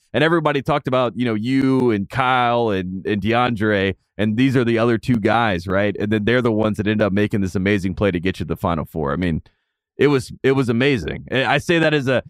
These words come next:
as a North Carolina fan. You know, I have no vested interest in Virginia. If anything, you guys are our rivals. But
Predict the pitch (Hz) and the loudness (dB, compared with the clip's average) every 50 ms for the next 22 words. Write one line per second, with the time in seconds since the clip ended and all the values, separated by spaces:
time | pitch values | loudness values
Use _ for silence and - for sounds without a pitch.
0 | _ _ - - 135 131 143 139 139 147 139 - - 131 120 117 127 139 131 107 | _ _ -4 -4 -2 0 0 0 0 0 0 0 0 0 0 0 0 0 -2 -2
1 | - 95 85 80 78 80 90 95 104 107 120 135 147 143 135 120 117 113 92 110 | -4 -4 -4 -2 -2 -2 -2 0 0 2 2 2 0 0 0 -2 -2 -2 -2 -2
2 | 110 110 - - 98 95 101 101 - 110 101 - 107 101 85 95 80 90 104 107 | -4 -4 -4 -6 -4 -4 -4 -2 -2 -4 -2 -2 -4 -4 -4 -4 -4 -2 -2 0
3 | 110 117 110 101 131 139 143 123 120 113 107 110 104 120 113 110 110 95 110 98 | 0 0 0 0 0 0 0 0 0 0 0 0 2 2 2 2 2 0 0 2
4 | 95 98 92 92 104 123 143 139 98 85 80 78 78 - 82 85 90 87 | 2 2 2 2 0 0 0 -2 -2 -4 -6 -6 -8 -6 -4 -4 -4 -4